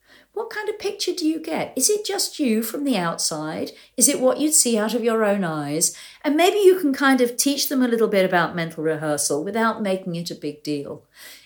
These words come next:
And that will be so valuable to them, so interesting for you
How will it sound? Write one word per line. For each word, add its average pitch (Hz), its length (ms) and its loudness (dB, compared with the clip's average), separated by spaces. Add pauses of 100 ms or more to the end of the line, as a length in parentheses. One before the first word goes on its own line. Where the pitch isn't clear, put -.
(100)
And 247 260 6
that 262 340 4
will 262 100 4
be 220 200 2
so 233 440 6
valuable 214 840 0
to 165 120 -2
them, 135 400 -6 (240)
so - 320 4
interesting 220 640 0
for 180 80 -8
you 180 480 -2